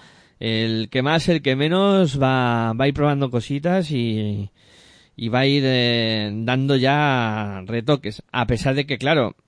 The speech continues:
como se está disputando la W N B A, hay alguna jugadora de, de las norteamericanas que, que no podrá estar, pero me parece una selección bastante competitiva.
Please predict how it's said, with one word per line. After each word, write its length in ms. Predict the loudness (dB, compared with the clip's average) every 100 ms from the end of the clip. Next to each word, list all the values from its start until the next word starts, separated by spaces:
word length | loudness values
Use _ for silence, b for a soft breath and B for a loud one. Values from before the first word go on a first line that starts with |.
| _ -20 -14 -12
como 300 | -6 -4 -2
se 180 | -4 -4
está 580 | -6 -4 0 2 2 2
disputando 460 | 0 -2 -2 0 2
la 160 | 2
W 380 | 2 0 0 0
N 140 | 0
B 60 | 2
A, 140 | 2
hay 120 | 4 4
alguna 280 | 2 0
jugadora 720 | 2 4 6 6 4 2 -4 -8 b b b -2
de, 640 | 2 4 4 2 2 0
de 120 | -2 -2
las 160 | 0
norteamericanas 800 | 0 0 0 0 -2 -2 -2 -4
que, 420 | -4 -2 -2 -6 -10 b b
que 100 | -6
no 120 | -4 -2
podrá 200 | -2 -2
estar, 280 | -4 -4
pero 240 | 0 -2 -4
me 180 | -6 -6
parece 240 | -4 0 2
una 80 |
selección 340 | 4 2 2 -2
bastante 400 | -4 -4 -2 -2
competitiva. 720 | -4 -6 -8 -4 -2 -2